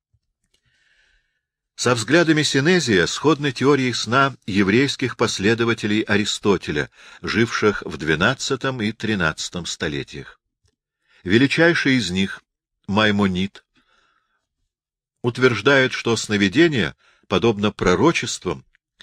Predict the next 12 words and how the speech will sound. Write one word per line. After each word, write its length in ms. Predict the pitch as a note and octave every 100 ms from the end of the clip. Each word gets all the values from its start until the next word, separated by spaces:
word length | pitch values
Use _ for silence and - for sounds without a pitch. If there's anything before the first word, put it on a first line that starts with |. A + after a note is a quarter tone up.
| _
возникают 640 | E2+ E2+ F2+ - C#3+ D#3+ -
под 200 | C#3+ A2+
действием 640 | G#2 C#3 - C3+ C3 A#2 - _
активизировавшейся 1200 | G2+ - A2 G2+ F2+ C3 C3 C3 - A#2+ A2+ G#2+
во 100 | G2
сне 360 | - G2+ G#2+ A2 _ _ _ _ _ _ _
силы 520 | - - G2+ A2 G#2
воображения. 800 | F#2+ F#2 D#2+ F2 D2 B1+ C2 A#1 _ _ _ _ _ _ _ _ _
Может 440 | F2 F3+ F3 E3+
ли 120 | D#3
человек 540 | - D3+ C#3+ C#3 C3 -
сам 440 | - C3 G2+ D2